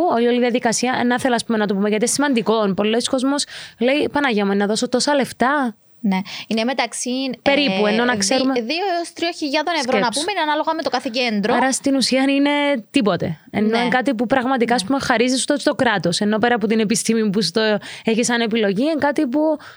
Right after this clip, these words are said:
Speaker 1: εν χρειάζεται ούτε τόσο μεγάλο στο τέλος ποσό να θυσιάσεις για να κάνεις κάτι αποκλειστικά για σένα.
Speaker 2: Ναι. Επιστρέφεις το ποσό το κράτος,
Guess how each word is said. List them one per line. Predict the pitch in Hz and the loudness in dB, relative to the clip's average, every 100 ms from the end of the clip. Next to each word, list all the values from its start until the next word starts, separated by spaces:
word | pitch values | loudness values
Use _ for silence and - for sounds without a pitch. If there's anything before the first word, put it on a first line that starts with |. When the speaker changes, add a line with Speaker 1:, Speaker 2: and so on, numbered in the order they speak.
| - _ | -20 _
Speaker 1:
εν | 233 285 302 | -2 0 0
χρειάζεται | 302 302 285 302 302 320 285 | 0 0 2 2 2 2 2
ούτε | 285 330 | 2 0
τόσο | 330 302 320 | 0 0 0
μεγάλο | 294 254 262 302 | 0 2 2 0
στο | 311 | 0
τέλος | 254 269 294 | 0 0 -2
ποσό | - 233 208 269 | -2 -2 0 0
να | 330 | -2
θυσιάσεις | 339 294 247 277 359 370 - - - - | -2 -2 0 0 0 -2 -4 -14 -20 -6
για | 247 | -2
να | 254 | 0
κάνεις | 269 294 | 0 0
κάτι | - 277 302 277 | 0 0 0 0
αποκλειστικά | - 190 269 262 - 233 | 0 -2 -2 -2 -2 -2
για | 226 | 0
σένα. | 220 185 165 - | -2 -2 -4 -6
Speaker 2:
Ναι. | 202 180 - - | -8 -10 -12 -14
Επιστρέφεις | 226 214 254 226 226 | -8 -6 -4 -6 -4
το | 214 | -4
ποσό | 208 202 202 | -4 -4 -4
το | 190 | -4
κράτος, | 262 294 302 302 | -2 -2 -2 -4